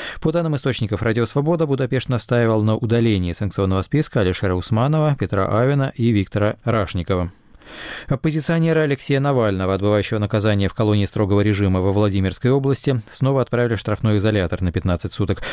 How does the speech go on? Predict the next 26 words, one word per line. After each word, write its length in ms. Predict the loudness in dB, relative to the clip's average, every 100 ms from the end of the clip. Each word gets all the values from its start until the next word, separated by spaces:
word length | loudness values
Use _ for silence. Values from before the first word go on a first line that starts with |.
| -4
практически 420 | -2 0 -2 -2
сразу 300 | -2 0 0
после 240 | -2 -2 0
того, 220 | 0 0
как 160 | 0
он 100 | 0
вышел 340 | 0 0 -2 -2
оттуда. 400 | -2 -2 -2 -4 -8 -12 -6
Сообщение 600 | -2 0 0 2 2 0
от 200 | -2 -2
имени 280 | 0 0 0
политика 460 | 0 0 0 0
опубликовано 480 | 0 0 0 2 2
в 40 | 2
его 220 | 2 0
соцсетях. 720 | -2 -2 -4 0 0 0 -2
Администрация 580 | 0 0 0 -2 0 -2
колонии 400 | 0 2 2 0
отправляет 560 | -2 -2 0 0 -2
Навального 560 | 0 0 2 2 2 0
в 80 | -2
шизо 360 | -2 2 2
уже 240 | 2 0 -2
в 40 |
четвертый 480 | -4 0 0 2 2
раз. 260 | 2 0